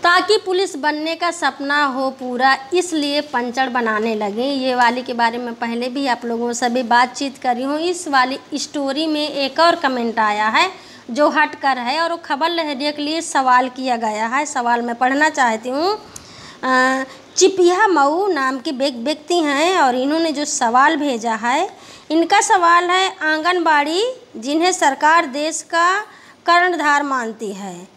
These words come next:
यशोदा माँ का दर्जा देती है, लेकिन वहीं आंगनबाड़ी बहनें विभाग के साथ साथ गैर विभाग का काम भी करती हैं, लेकिन सरकार की अपेक्षा के चलते भूखमरी का दंश झेल रही हैं। उनके बारे में भी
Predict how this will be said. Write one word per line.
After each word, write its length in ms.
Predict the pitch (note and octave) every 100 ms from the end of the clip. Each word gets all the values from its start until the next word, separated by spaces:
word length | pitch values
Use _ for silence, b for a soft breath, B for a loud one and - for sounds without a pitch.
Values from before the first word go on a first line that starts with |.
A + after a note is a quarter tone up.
| _
यशोदा 560 | C4+ C4+ - C#4+ C#4 D#4+
माँ 280 | D4 C#4+ D4+
का 440 | D4+ D#4 D#4+ E4+ F#4 B B B B _ A3
दर्जा 420 | C4 C#4 D4+ F#4
देती 420 | E4 D4+ D4+ C#4+
है, 220 | C4+ E4+
लेकिन 380 | E4+ D#4 D#4 D4+
वहीं 400 | D4 D4+ G4+ G#4 -
आंगनबाड़ी 640 | D4 C#4+ C#4+ C4+ C4 C4+
बहनें 360 | A#3+ C#4 D#4+ E4+
विभाग 460 | C4+ A#3+ C4+ D#4 D#4+
के 120 | E4+ D#4
साथ 300 | - C#4+ C#4+
साथ 400 | D#4 E4 E4 C#4+
गैर 320 | A3+ D#4 F4+
विभाग 380 | D#4+ C#4 C4+ C4+
का 160 | E4 D#4
काम 300 | D4+ C4 C4
भी 120 | C#4+
करती 400 | B3 A3 F#3+ A3
हैं, 220 | A3+ C4+ G#4 B B B B B
लेकिन 340 | D#4+ E4 G#4 G#4
सरकार 520 | E4+ D4 D#4+ E4 F4
की 200 | G4 G4 -
अपेक्षा 480 | C#4 E4 F4 F4+ G#4
के 140 | G#4 G#4+
चलते 400 | F#4 F4 E4+ A4
भूखमरी 640 | C4 C4 C4 B3 B3+ E4
का 220 | E4 E4+ E4
दंश 360 | A#3+ D#4+ E4
झेल 320 | A#3+ B3+ C4+ C#4+
रही 240 | B3 G3
हैं। 160 | G3 F#3
उनके 360 | B3 A#3+ C4 A3+
बारे 340 | B3 B3+ D4
में 180 | D#4 D4+
भी 160 | D4+